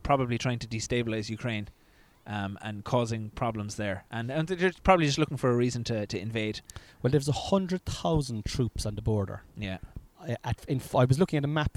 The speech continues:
Speaker 2: this, this morning. Four different locations on the Ukraine border. Like, maybe, like, we'll say if the border was, like, w-, if, if, if we're in the Ukraine, which is Cork City, the border is Mallow, like.
Speaker 1: Right.
Speaker 2: You know?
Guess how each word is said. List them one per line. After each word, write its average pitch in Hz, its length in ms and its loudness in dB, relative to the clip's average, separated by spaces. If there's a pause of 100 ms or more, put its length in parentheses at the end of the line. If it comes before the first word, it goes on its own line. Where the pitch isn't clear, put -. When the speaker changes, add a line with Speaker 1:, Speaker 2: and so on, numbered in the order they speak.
Speaker 2:
this, - 320 -6 (100)
this - 160 -8
morning. 110 400 -2
Four 160 400 4
different 135 300 -2
locations 113 720 -2 (680)
on 123 180 0
the 113 60 -4
Ukraine 120 440 0
border. 113 340 2
Like, 113 220 -4
maybe, 139 320 0
like, 123 180 -2
we'll 123 100 -6
say 123 220 -2
if 117 100 -4
the - 60 -4
border 123 360 4
was, 117 400 0 (680)
like, 113 200 -4
w-, - 140 -12
if, - 180 -10
if, - 360 -18
if - 220 -16
we're 139 220 2
in 127 80 0
the 123 60 0
Ukraine, 127 300 0
which 107 120 -6
is 117 80 -8
Cork 110 240 -4
City, 110 160 -6
the 107 100 -8
border 113 320 2
is 101 100 -8
Mallow, 107 320 -4
like. - 300 -18
Speaker 1:
Right. 98 360 -2
Speaker 2:
You 113 120 -2
know? 110 280 0